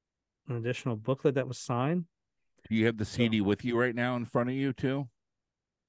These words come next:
Speaker 2: Only reason
Speaker 1: No.
Speaker 2: I'm asking is because last time when they did this with A T B P O, the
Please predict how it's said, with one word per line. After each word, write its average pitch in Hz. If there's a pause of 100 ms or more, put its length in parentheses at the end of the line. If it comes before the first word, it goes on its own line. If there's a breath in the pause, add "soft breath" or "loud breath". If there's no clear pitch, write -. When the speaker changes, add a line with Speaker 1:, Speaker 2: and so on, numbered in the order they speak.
(800)
Speaker 2:
Only 110
reason 135
Speaker 1:
No. 135
Speaker 2:
I'm 131
asking 139
is 101
because 98
last 110
time 123
when 120
they 117
did 117
this 113
with 107
A 104
T 113
B 107
P 104
O, 123 (1500)
the -